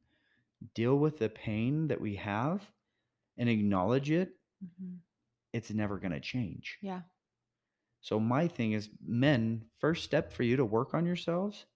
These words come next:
Speaker 2: Yeah.
Speaker 1: figure out what's hurting.
Speaker 2: Mm-hmm.
Speaker 1: Whether you think you're hurting or not, there's something there
Speaker 2: Mm-hmm.
Speaker 1: that you're not working on.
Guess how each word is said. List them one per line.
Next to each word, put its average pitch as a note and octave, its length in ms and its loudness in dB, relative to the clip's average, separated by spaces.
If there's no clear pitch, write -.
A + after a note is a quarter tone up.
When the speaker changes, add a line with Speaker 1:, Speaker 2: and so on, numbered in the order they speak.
Speaker 2:
Yeah. F#3+ 200 -10
Speaker 1:
figure E3+ 340 2
out C#3 340 2
what's B2 280 -2
hurting. A#2+ 360 0
Speaker 2:
Mm-hmm. F3+ 300 -8
Speaker 1:
Whether C#3 220 2
you F3 120 2
think - 400 -2
you're C3+ 100 2
hurting C#3 420 4
or G#2+ 80 2
not, G2 460 2
there's A#2+ 200 -2
something D#3 460 2
there G#2 500 2
Speaker 2:
Mm-hmm. F3 840 -14
Speaker 1:
that A2+ 160 4
you're A2+ 140 0
not G#2 400 2
working G#2+ 340 -2
on. D2 240 -10